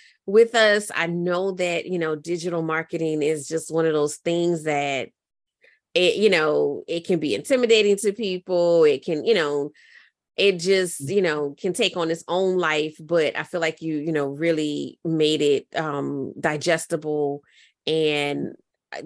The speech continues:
you know, really helped the audience to really understand where,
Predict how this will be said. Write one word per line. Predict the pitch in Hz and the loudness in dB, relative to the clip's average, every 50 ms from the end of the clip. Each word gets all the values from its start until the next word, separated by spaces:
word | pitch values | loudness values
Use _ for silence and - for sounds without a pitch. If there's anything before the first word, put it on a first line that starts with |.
| 170 - | -6 -2
you | 185 180 | 0 0
know, | 160 | 0
really | 139 139 170 160 156 151 | 0 0 -2 -2 -2 -2
helped | - - 156 143 143 - - | -4 -4 -4 -4 -4 -4 -6
the | - - - | -6 -6 -4
audience | 139 143 147 139 139 139 139 135 135 135 - - - - - - - _ _ _ - | -4 -4 -2 -2 -2 -4 -4 -6 -8 -10 -12 -16 -20 -20 -20 -20 -20 _ _ _ -4
to | - 165 139 135 | -2 -2 -2 -2
really | 147 160 156 147 - | -2 -2 -2 -2 -2
understand | 131 135 123 131 - - 151 139 135 131 127 131 131 | -2 -4 -6 -6 -8 -6 -6 -4 -4 -4 -6 -4 -2
where, | 147 143 123 - | -2 0 0 -2